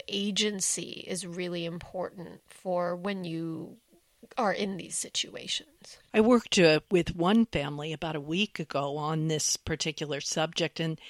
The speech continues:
Speaker 2: they were concerned about, uh, the politics coming up. Big differences of opinion. And one of the concerns with their particular family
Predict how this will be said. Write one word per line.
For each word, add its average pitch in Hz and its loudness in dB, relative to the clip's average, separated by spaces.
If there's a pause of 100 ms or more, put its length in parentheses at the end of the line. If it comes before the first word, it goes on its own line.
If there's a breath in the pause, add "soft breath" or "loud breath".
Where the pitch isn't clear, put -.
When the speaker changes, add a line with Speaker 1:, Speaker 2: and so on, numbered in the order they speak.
(320 loud breath)
Speaker 2:
they 262 10
were 214 4
concerned 156 0
about, 151 -2
uh, 151 2
the 156 -4
politics - 0
coming 139 -8
up. 147 -10 (500 loud breath)
Big 202 6
differences 160 -2
of 147 -4
opinion. 160 0
And 160 2
one 175 4
of 170 2
the 165 2
concerns 156 0
with 156 -4
their 165 2
particular 160 -2
family 151 -2